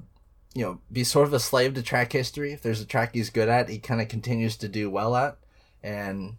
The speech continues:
here he's finished twenty-seventh over the last two years. Not the most encouraging, uh, results for him, but he's so cheap. Starting in twenty-fourth, you know, I,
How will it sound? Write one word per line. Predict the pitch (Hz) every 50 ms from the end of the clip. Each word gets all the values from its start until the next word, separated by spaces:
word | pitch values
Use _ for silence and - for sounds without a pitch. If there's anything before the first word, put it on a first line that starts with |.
| - _ _
here | - 135 143 160
he's | 143 117 -
finished | - 135 123 117 117 -
twenty-seventh | - - 127 120 120 113 - - 120 117 120 104 104 - - -
over | - 120 110 110 104
the | 107
last | 104 107 104 104 110 - -
two | - 113
years. | 104 98 95 95 95 95 95 95 92 - - - - - _ - - _ _ _ _ _ _ -
Not | 113 117 120 127 135 135 - - _ _ _ _ _ _ _ _ _ -
the | - 123
most | 117 120 120 117 113 -
encouraging, | 113 107 - 123 117 113 110 110 107 107 107 107 107 107
uh, | 98 92
results | 90 90 98 95 - 110 107 113 110
for | - - 139
him, | 131 143 139 143 131
but | 113
he's | 98 95 101 113
so | - - - 147 143 139 110
cheap. | - - - 104 107 123 147 - - - - - - - - - -
Starting | - - 156 170 180 156
in | 143 123
twenty-fourth, | 113 - - 143 117 127 117 - - 131 135 139 135 131 - - - - - - - - - - _ - _
you | - 117 127
know, | 131 135
I, | 127 110 127 135